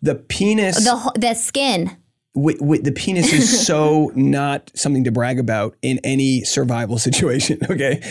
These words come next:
Speaker 1: It is
Speaker 2: It sticks
Speaker 1: literally
Speaker 2: out.
Speaker 1: It's, yeah, it's like, not, so, like, immediately that's, that's gone. You're immediately
Speaker 2: That's
Speaker 1: like, "There's
Speaker 2: getting,
Speaker 1: nothing sexual."
Speaker 2: you're walking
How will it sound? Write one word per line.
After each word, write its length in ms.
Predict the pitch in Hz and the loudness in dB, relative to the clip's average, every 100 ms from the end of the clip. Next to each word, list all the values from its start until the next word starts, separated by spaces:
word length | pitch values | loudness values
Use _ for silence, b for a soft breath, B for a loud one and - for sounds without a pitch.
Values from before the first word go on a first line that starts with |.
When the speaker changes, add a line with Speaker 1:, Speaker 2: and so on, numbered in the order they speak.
| 185 | -4
Speaker 1:
It 140 | 156 160 | 0 4
is 180 | 156 | 4
Speaker 2:
It 40 | 127 | 4
sticks 120 | 151 | 2
Speaker 1:
literally 400 | 151 147 143 139 | 4 2 2 2
Speaker 2:
out. 580 | 131 370 392 202 - - - | 2 2 0 -2 -6 -12 -2
Speaker 1:
It's, 280 | 160 160 - | -2 0 0
yeah, 260 | 156 139 110 | 2 2 0
it's 280 | 139 151 - | -2 -2 0
like, 460 | 151 139 123 - - 117 | 0 -2 -4 -10 -8 -2
not, 300 | 131 117 - | 0 0 0
so, 140 | 156 | 2
like, 180 | 151 - | 0 0
immediately 760 | 165 170 196 175 147 139 127 - 139 | 0 2 2 2 2 2 0 0 0
that's, 320 | 143 139 - | 0 -2 -4
that's 320 | 147 147 - | -2 -2 -2
gone. 300 | 113 98 104 | -4 -4 -2
You're 160 | 135 139 | 0 2
immediately 340 | 151 156 143 | 4 4 2
Speaker 2:
That's 120 | 127 | 0
Speaker 1:
like, 40 | - | 0
"There's 120 | - 139 | 4 4
Speaker 2:
getting, 60 | 135 | 4
Speaker 1:
nothing 180 | 131 127 | 2 2
sexual." 280 | 262 311 392 | 2 4 4
Speaker 2:
you're 240 | 415 170 | 2 2
walking 720 | 214 226 247 302 330 302 | 2 0 0 -2 0 2